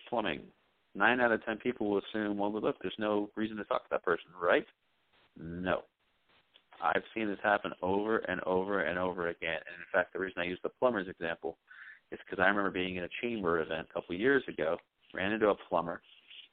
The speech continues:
Normally, most people would say, "Oh, I don't sell to plumbers, see you later." I just start talking to him, and we're just talking about business in general. Turns out his sister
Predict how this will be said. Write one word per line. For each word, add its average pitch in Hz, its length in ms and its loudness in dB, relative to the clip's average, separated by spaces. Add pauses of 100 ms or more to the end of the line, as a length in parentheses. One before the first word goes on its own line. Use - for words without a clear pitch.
(100)
Normally, 98 320 2
most 92 220 -2
people 90 160 -4
would 90 120 -4
say, 90 80 2
"Oh, 85 60 4
I 95 80 4
don't 90 220 0
sell 73 140 2
to - 60 -6
plumbers, 82 380 -8
see 92 80 -2
you 87 60 0
later." 82 260 -2 (480)
I 139 140 10
just 117 140 -2
start - 200 2
talking - 360 -4
to - 80 -10
him, - 80 -14 (340)
and 87 200 -6
we're 95 120 -2
just - 180 -12
talking 82 300 0
about 76 200 -6
business 85 320 -8
in 82 120 -12
general. 78 420 -6 (440)
Turns 131 260 4
out 113 220 8
his 104 140 -2 (140)
sister - 480 -2